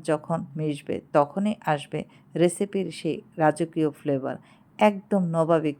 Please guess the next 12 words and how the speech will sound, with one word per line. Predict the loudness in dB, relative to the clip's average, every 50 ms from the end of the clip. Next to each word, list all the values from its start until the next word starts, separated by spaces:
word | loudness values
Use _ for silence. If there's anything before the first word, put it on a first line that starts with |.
| -4
ঘ্রাণ। | -4 -4 -4 -4 -6 -10 _ _ _ _ _ _ _ _ _ _ _ _ 4
তোমরা | 4 4 6 4 2
কি | 0 0 -2 -2 0 0
জানো, | 0 2 2 0 -2 -4 -6 -10 _ _ _ _ _ _ -18
ভালো | -16 -14 -4 4 4 4 6 4 2
মশলা | 2 2 0 0 -2 -2 -2 -2 -2 0 0
কষানো | -2 -2 -2 -2 -2 -2 0 0 0 0
মানে | 0 0 0 0 -2 -4 -6 -10 _ _ _ _ -16
সেভেন্টি | -4 2 2 4 4 4 0 0 0 -2 -2 0
পার্সেন্ট | -2 -2 -2 -2 -8 -8 -8 -6 -4
কাজ | -2 -2 -2 -4 -6 -4
শেষ? | -2 -2 -2 -2